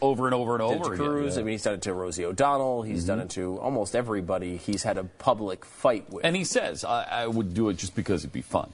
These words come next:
Speaker 2: Mm-hmm.
Speaker 1: It'd be fun. Reminds me of that, uh, the villain that, uh, what's his face played in, uh, uh, Mission Impossible three or four.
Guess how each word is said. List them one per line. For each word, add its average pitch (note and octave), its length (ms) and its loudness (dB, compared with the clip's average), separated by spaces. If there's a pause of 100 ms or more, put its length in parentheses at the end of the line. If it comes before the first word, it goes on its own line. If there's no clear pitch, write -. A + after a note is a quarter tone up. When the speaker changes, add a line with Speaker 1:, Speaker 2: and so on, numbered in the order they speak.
(120)
Speaker 2:
Mm-hmm. B2 120 0
Speaker 1:
It'd - 340 -16
be A#2 100 -2
fun. - 260 -2 (540)
Reminds F#3 360 2
me F#3+ 120 0
of A#2+ 100 0
that, F#2 320 -2
uh, E2 420 2
the F2 160 -2
villain A#2+ 420 2
that, E2+ 220 -4
uh, E2 120 0
what's F#2 220 -2
his A#2+ 120 -4
face A#2 240 -2
played A#2+ 500 0
in, E2+ 380 0
uh, D2 460 0 (120)
uh, C#2 560 -2 (600)
Mission A2 260 0
Impossible F#2+ 840 -2
three A#2 300 -2
or G2 80 0
four. F2 640 -2